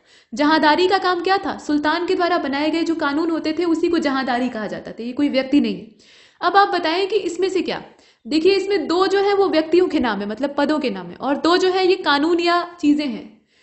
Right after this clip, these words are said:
तो जवाबियत जो होता था ये राज्य के कानून होते थे और जहादारी जो होता था ये सुल्तान के द्वारा बनाए गए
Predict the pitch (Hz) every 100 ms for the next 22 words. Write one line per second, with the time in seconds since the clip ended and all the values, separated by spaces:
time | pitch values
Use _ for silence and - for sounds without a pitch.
0 | _ _ 330 320 247 269 285 294 330 381
1 | 370 370 339 349 370 359 294 294 330 339
2 | 359 262 269 330 339 330 339 359 339 302
3 | 277 277 262 285 330 339 320 302 320 330
4 | 311 269 277 285 302 277 277 233 240 247
5 | 285